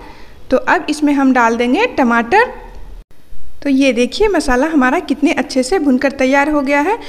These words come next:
कुकर में सही से रोशनी नहीं जा रही है तो अच्छे से नहीं दिख पा रहा है।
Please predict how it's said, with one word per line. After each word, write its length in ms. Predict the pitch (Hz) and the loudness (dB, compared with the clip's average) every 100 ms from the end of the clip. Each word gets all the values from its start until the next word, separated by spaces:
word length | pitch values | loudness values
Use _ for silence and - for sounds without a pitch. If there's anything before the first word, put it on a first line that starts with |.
| - - | -16 -4
कुकर 280 | 262 - 370 | -2 0 0
में 100 | 381 | -2
सही 280 | - 269 285 | 0 2 2
से 180 | 294 294 | 2 2
रोशनी 320 | 254 254 330 | 2 2 2
नहीं 240 | 262 311 | 2 2
जा 160 | 339 262 | 2 0
रही 140 | 247 | 0
है 60 | 320 | -2
तो 100 | 359 | -2
अच्छे 260 | 254 - 285 | -4 -4 0
से 120 | 285 | 2
नहीं 260 | 247 262 | 4 4
दिख 180 | 302 277 | 2 0
पा 160 | 277 240 | 0 0
रहा 200 | 240 247 | 0 0
है। 220 | 269 494 | 0 0